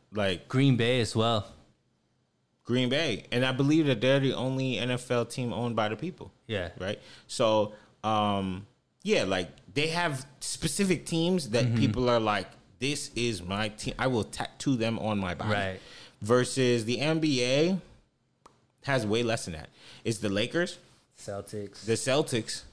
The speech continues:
Speaker 2: The Knicks.
Speaker 1: The Knicks.
Speaker 2: Golden State now.
Speaker 1: We have to see in the future, I still think. Golden State. 'Cause Golden State had a run, and we're reacting to the run. But I don't know if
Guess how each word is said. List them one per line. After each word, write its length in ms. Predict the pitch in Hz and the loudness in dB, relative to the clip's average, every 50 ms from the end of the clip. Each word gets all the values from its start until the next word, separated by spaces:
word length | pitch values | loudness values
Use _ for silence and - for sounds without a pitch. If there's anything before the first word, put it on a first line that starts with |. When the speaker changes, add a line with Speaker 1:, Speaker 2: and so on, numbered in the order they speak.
| - - _ _ _ - | -20 -20 _ _ _ -12
Speaker 2:
The 80 | 107 | -10
Knicks. 340 | 101 98 101 101 98 98 - | -8 -6 -6 -6 -6 -4 0
Speaker 1:
The 120 | - 117 107 | 0 2 2
Knicks. 500 | 110 113 120 147 - - - - - - - - _ _ _ _ _ _ _ _ _ _ _ _ _ _ _ - | 4 2 2 0 -2 -4 -8 -10 -10 -12 -16 -20 _ _ _ _ _ _ _ _ _ _ _ _ _ _ _ -4
Speaker 2:
Golden 240 | 113 113 107 101 95 | -2 -2 -2 -2 -2
State 280 | - - 101 98 98 | -4 -4 -4 -4 -2
now. 300 | 98 98 95 95 98 92 - - - _ _ _ _ _ _ _ _ _ _ _ _ _ _ _ _ - - 80 - - - - - - - - - | -2 -2 -2 -2 -4 -4 -8 -12 -20 _ _ _ _ _ _ _ _ _ _ _ _ _ _ _ _ -14 -14 -14 -14 -16 -20 -20 -20 -20 -18 -8 -2
Speaker 1:
We 140 | 120 139 170 | 0 2 2
have 100 | 156 - | 2 0
to 100 | - 113 | -4 -6
see 260 | - - 143 117 92 | -4 -2 -2 -2 0
in 80 | 95 | -2
the 80 | 92 85 | -4 -4
future, 300 | - - 104 90 - - - - _ _ _ - | -4 -4 -6 -6 -8 -12 -18 -20 _ _ _ -4
I 120 | - 95 98 | -2 -2 -2
still 300 | - - - 101 92 78 | -4 -6 -6 -6 -6 -6
think. 200 | - - - - - - - _ _ _ _ _ - 104 | -8 -14 -18 -18 -20 -20 -20 _ _ _ _ _ -10 -4
Golden 300 | 101 110 101 95 95 90 | 0 0 0 0 -2 -6
State. 280 | - - 92 87 - - | -8 -8 -12 -12 -8 -4
'Cause 120 | 120 117 113 | -4 -2 2
Golden 260 | 107 131 151 147 160 | 2 2 2 2 0
State 200 | 139 - 160 127 | -2 -2 -2 -2
had 140 | 123 131 120 | 0 -2 -2
a 60 | 104 | -2
run, 420 | 82 85 87 92 101 117 143 175 - - _ _ _ _ _ _ _ _ - | -2 -2 -2 0 0 0 -2 -4 -6 -10 _ _ _ _ _ _ _ _ -4
and 120 | 117 117 107 | 0 2 4
we're 140 | 110 123 123 | 4 4 4
reacting 400 | 120 117 110 104 104 - 110 90 | 4 2 2 0 0 -2 -4 -6
to 120 | - 95 | -4 -6
the 60 | 80 80 | -6 -4
run. 360 | 76 95 107 92 76 76 73 - _ _ _ _ _ _ _ _ - | -2 -2 -2 -2 -2 -6 -12 -16 _ _ _ _ _ _ _ _ -10
But 360 | 101 101 107 98 95 90 - - | -2 2 2 4 4 2 0 0
I 120 | 104 107 | 0 2
don't 260 | 107 107 104 104 98 | 2 2 2 2 2
know 380 | 95 98 95 92 92 90 90 - - | 2 2 2 2 0 0 -2 -4 -4
if 540 | 92 95 90 82 - - - - - - | -4 -2 -2 -4 -6 -10 -14 -16 -16 -18